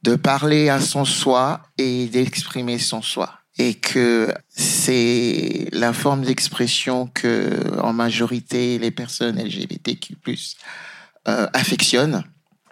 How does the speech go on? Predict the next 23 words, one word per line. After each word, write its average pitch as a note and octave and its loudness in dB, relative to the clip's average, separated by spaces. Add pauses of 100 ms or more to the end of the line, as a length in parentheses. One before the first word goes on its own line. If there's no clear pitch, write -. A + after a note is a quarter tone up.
Parce G#2+ 0
que G#2+ 2
la A2+ 2
ballroom B2 2
scene C3 -2
est G#2 -4
un G#2+ 0 (420)
espace C#3 0
qui A#2 -4
permet A#2+ 0 (160)
à G2+ -2
ces C#3+ 0
personnes C#3+ -4 (680)
de A2 0
pouvoir, A#2+ -2
euh, G2+ -4
trouver A#2 -2
un G2+ 0
air G2+ 0
frais B2 -2
ou G#2 -6
pouvoir G2+ -4
respirer. - -6